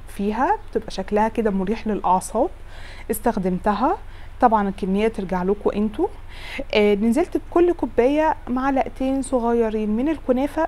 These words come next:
بس عملت زي ما يكون طبقه سميكه، يعني مش عايزاها زي طبقه بسيطه كده زي التشيز كيك، لا، طبقه متشافه ابقى شايفاها. ودي الكريمة بتاعتي نزلتها في كيس الحلواني،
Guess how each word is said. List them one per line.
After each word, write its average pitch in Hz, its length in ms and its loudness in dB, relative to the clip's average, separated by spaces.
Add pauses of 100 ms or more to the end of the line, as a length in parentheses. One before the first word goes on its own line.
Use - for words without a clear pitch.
بس 330 200 0
عملت 302 380 0
زي 302 200 4
ما 320 100 4
يكون 294 240 0
طبقه 320 400 4
سميكه، 277 480 0
يعني 180 300 -4
مش 262 180 -4
عايزاها 285 460 2
زي 262 440 4
طبقه 247 280 4
بسيطه 240 420 0
كده 233 360 4
زي 233 260 2
التشيز 220 520 -2
كيك، 233 240 -4
لا، 269 100 2 (180)
طبقه 285 400 6 (360)
متشافه 240 560 0 (100)
ابقى 214 220 0
شايفاها. 196 560 -4 (540)
ودي 214 200 0
الكريمة 220 460 0
بتاعتي 247 520 -2 (120)
نزلتها 202 460 0
في 202 160 -6
كيس 220 200 -4
الحلواني، 226 680 0